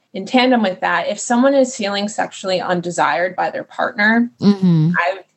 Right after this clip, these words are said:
Speaker 1: I can talk about this because this is something that's actually going on in my current relationship where sometimes I feel rejected
Speaker 2: Mm-hmm.
Speaker 1: and that constant rejection, feeling unwanted,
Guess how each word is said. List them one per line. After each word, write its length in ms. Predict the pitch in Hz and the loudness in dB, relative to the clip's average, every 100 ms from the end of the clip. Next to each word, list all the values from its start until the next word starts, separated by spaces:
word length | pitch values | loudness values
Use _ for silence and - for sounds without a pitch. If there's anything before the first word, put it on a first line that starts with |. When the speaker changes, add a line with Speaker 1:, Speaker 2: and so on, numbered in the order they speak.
| _ - | _ -2
Speaker 1:
I 280 | 190 190 - | -2 -2 -8
can 300 | 214 190 185 | -8 -8 -4
talk 260 | 247 254 | 0 0
about 240 | 214 175 175 | 0 -6 -2
this 260 | 190 190 - | -2 -4 -10
because 460 | 208 214 185 180 | -8 0 0 0
this 260 | - 208 214 | -6 -4 -2
is 100 | 220 | -2
something 260 | 220 214 208 | 0 0 0
that's 200 | 196 190 | -2 -2
actually 340 | 180 - 208 | -4 -4 -8
going 220 | 190 196 196 | -6 -4 -2
on 100 | 190 | -2
in 60 | 190 | -2
my 100 | 180 | -2
current 240 | 226 208 | -2 -2
relationship 640 | 185 196 214 202 - 196 196 | 0 0 -2 -4 -2 -2 2
where 160 | 185 | 2
sometimes 460 | 185 233 240 277 254 | 4 2 4 4 4
I 100 | 233 | 2
feel 440 | 240 254 240 226 - - | 0 2 4 2 0 -2
rejected 680 | 247 269 339 - 175 151 170 - - | 2 2 0 -2 -6 -6 -8 -16 0
Speaker 2:
Mm-hmm. 200 | 214 196 | 4 4
Speaker 1:
and 280 | 220 175 180 _ _ - | 4 2 -4 _ _ -2
that 240 | 220 220 | -2 -2
constant 600 | - 220 214 220 254 233 | -8 -2 0 0 0 -2
rejection, 880 | 208 190 - 160 - - 233 233 226 | -2 -4 -2 -2 -2 -2 0 2 0
feeling 340 | 220 190 190 185 | -2 -4 -4 -2
unwanted, 800 | 185 180 175 180 175 170 165 | -2 2 2 2 0 0 0